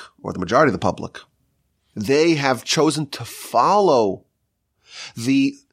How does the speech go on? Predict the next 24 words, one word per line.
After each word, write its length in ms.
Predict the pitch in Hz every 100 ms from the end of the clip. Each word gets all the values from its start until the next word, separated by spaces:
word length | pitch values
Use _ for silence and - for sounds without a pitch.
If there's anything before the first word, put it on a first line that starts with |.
| -
Grand 280 | 117 160 170
Sanhedrin 800 | 160 131 170 143 131 95 87 - _ _ - - -
in 460 | 170 165 165 151 - _ _ _ _ -
their 180 | 113 135
ruling. 460 | 123 113 139 247 277 - _ _ _ _ _ _ _
In 60 | 127
that 200 | 151 170
case, 360 | 156 123 -
the 180 | - 117
community 760 | 104 120 117 151 151 113 107 101
is 200 | 101 85
obligated 560 | 104 104 98 95 92
to 160 | - 101
bring 400 | 92 98 98 98 - _ _ _ _ _ _ _ -
a 60 |
series 480 | - - 190 190 135
of 100 | 127
sacrifices, 880 | - 165 170 131 110 104 101 101 -
which 120 | 107
is 100 | 98
mitzvah 260 | 117 - 117
number 200 | 104 95
one 260 | 98 113
twenty, 600 | - 185 202 - 117 113